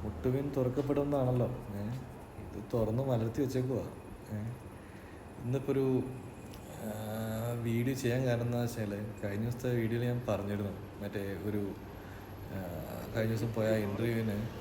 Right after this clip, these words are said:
ചെറിയ ചാൻസ് ഉണ്ട് എന്ന് പറഞ്ഞു. ഇന്ന് അവര് വിളിച്ചിട്ട് എൻ്റെ സർട്ടിഫിക്കറ്റും കാര്യങ്ങളൊക്കെ സബ്മിറ്റ് ചെയ്യാൻ പറഞ്ഞു. അപ്പൊ അങ്ങോട്ട് പോണ വഴിയാണ്. അപ്പൊ ആ ഒരു ഹാപ്പി മൂഡിലാണ് ഉള്ളത്. ആ,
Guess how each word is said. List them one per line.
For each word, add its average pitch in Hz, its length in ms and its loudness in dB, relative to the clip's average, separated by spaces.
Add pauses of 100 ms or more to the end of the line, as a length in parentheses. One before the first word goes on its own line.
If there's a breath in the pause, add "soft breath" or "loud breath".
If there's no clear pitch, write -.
(200)
ചെറിയ 113 180 2
ചാൻസ് 104 460 0
ഉണ്ട് 101 200 2
എന്ന് 117 140 4
പറഞ്ഞു. 95 280 2 (1300)
ഇന്ന് 131 380 4
അവര് 123 140 6
വിളിച്ചിട്ട് 123 400 4
എൻ്റെ 113 520 2
സർട്ടിഫിക്കറ്റും 110 680 0
കാര്യങ്ങളൊക്കെ 107 360 2
സബ്മിറ്റ് 101 380 0
ചെയ്യാൻ 101 140 0
പറഞ്ഞു. 101 320 0 (1300)
അപ്പൊ - 140 0
അങ്ങോട്ട് 110 260 2 (100)
പോണ 107 180 2
വഴിയാണ്. 101 380 0 (1600)
അപ്പൊ 110 200 -2
ആ 113 40 0
ഒരു 123 260 0 (120)
ഹാപ്പി 117 340 0
മൂഡിലാണ് 123 400 6
ഉള്ളത്. 107 260 2 (2000)
ആ, 127 80 0